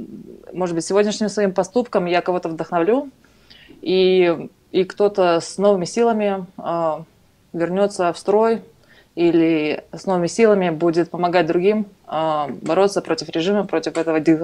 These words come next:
диктатуры, потому что очень много людей хочет вернуться в страну,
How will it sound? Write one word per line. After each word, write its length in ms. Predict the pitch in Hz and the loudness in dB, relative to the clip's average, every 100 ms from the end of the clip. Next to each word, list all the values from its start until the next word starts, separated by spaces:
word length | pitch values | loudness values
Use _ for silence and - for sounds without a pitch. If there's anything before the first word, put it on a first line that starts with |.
| 165 | -2
диктатуры, 600 | 165 175 - 160 233 240 | 0 0 0 2 4 4
потому 340 | 220 170 175 185 | 2 -4 -6 -6
что 300 | - 180 - - - - | -2 -2 -2 -12 -20 -2
очень 220 | 202 196 | 2 4
много 160 | 208 180 | 6 6
людей 360 | 180 175 226 277 | 6 6 6 6
хочет 280 | 269 196 - | 4 0 0
вернуться 320 | 190 190 185 | 0 0 -2
в 40 | 185 | -4
страну, 420 | 190 175 220 | -4 -2 -4